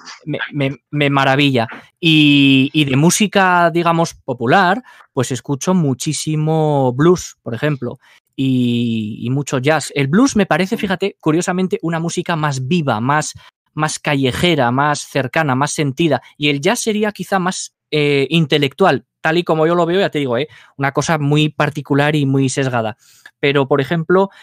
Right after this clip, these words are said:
el blues, el country escucho muchísimo, eh, todos estos estilos de música estadounidense y folk estadounidense me gustan mucho en concreto.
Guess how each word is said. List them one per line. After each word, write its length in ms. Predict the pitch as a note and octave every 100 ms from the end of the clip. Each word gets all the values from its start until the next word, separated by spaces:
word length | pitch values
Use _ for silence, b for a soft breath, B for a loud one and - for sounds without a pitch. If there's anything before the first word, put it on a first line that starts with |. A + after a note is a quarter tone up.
| B -
el 180 | C3
blues, 420 | C3+ F3+ F3+ - B2+
el 520 | C3+ B2+ B2 A#2 A#2
country 360 | E3 F3+ D#3+
escucho 340 | D3+ - C#3 C3+
muchísimo, 640 | A#2+ A3+ G#3 F3+ E3+ F3+ b b _
eh, 380 | - B2+ B2+ A#2+
todos 240 | D#3 F#3 -
estos 300 | F3+ F#3 E3
estilos 680 | E3 - F#3 F3+ E3 D#3 C#3
de 120 | C#3
música 960 | D#3 - D#3+ D#3+ D3+ D3 C3+ B2 G2
estadounidense 1080 | A#2+ - C3 C3 C3 C#3 D#3+ D#3 D#3 D3+ D3+ _ -
y 120 | C3+
folk 360 | - E3+ E3 D#3+
estadounidense 680 | - C#3+ C#3+ E3+ F3+ A#3
me 140 | C#3+ B2+
gustan 400 | B2+ - F3 F3
mucho 320 | C3 C3 -
en 80 | A2
concreto. 400 | A2+ A2 A2 -